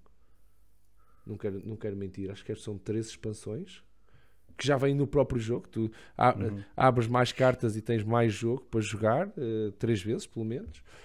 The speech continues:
Speaker 1: Depois eles lançaram mais já não sei quantas expansões, que também era só adicionar cartas, mas pronto, mas, eh, o, o insert até já vinha preparado para isso, que já, já sabiam que iam lançar aquelas expansões, lançaram aquilo tudo quase de seguida, eu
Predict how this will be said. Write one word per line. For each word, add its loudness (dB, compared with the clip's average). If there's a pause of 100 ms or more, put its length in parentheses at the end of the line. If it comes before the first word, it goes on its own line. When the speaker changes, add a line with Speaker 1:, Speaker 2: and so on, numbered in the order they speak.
(140)
Speaker 1:
Depois -2
eles 2
lançaram 2
mais 2
já -2
não -4
sei -4
quantas -8
expansões, -8
que -20
também -2
era 0
só -2
adicionar -4
cartas, -4
mas -10
pronto, -8 (120)
mas, -10
eh, -6 (460)
o, -4 (420)
o 2
insert 2
até 0
já 4
vinha -2
preparado 0
para -2
isso, -6
que -8
já, 0
já -2
sabiam -4
que -8
iam -4
lançar -6
aquelas -6
expansões, -8
lançaram 2
aquilo -2
tudo -6
quase 2
de -10
seguida, -2
eu -2